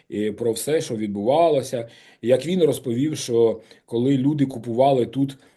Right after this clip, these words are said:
на цих пагорбах, е, будівлі, до них почали по ночах приходити мертві і просити п-, упокоїння. І саме це стало приводом, е, збудувати там цей монастир.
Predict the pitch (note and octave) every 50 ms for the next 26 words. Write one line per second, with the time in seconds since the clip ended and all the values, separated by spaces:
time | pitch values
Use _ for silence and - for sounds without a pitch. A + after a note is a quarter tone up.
0 | _ _ - A2 A2+ A2+ A2 - C#3+ C#3 B2+ - - C3 C3 C#3 C3+ B2 B2 B2
1 | G#2+ A#2 A#2 A2 G2+ - - _ _ _ _ _ G#2+ G#2+ A2 G#2+ G#2 A#2 A2+ A#2+
2 | E3 F#3 F3+ D3+ G#2+ A2+ A2+ B2 D3 C#3+ C#3 A#2+ A2 - A#2+ A#2 B2+ C#3 C#3 C#3
3 | A#2 A2 G#2+ G2+ - C3 A#2+ A#2 - - A2 G2+ - B2 A#2 G#2+ G#2 G2+ G#2 G2
4 | G#2 A2+ B2+ D3 E3 D#3 D#3+ E3 D#3 - - - - _ _ G#2 G#2+ G#2 A2 G#2
5 | G2 - - A#2 A#2+ A#2+ - C3+ - - - - _ - - - A2 G#2 - A#2+
6 | A2+ A2 G#2 G2+ F#2+ F2+ F2+ F2+ - - - - _ _ A2 G#2+ - - C3 A#2+
7 | A#2+ C3+ - - C3+ D3 F#3 - - - - A2+ A#2 A#2 A2 G2+ - - G#2+ B2+
8 | D3 D#3+ D#3 D#3 D#3+ E3 E3+ E3 _ _ _ _ _ _ _ _ _ A2+ A2 A2
9 | A2 A2 G#2+ G#2+ G2 G#2+ A#2 A2+ A2+ A#2 C3 B2+ A#2+ A2+ G#2 G#2 G#2 G2+ C3 C3
10 | - _ _ _ _ _ _ _ _ _ _ A2 G2+ G2+ G#2+ G#2 - - G#2 G2+
11 | G#2 G2+ G#2+ A#2 B2+ B2 - - - C#2+ C#2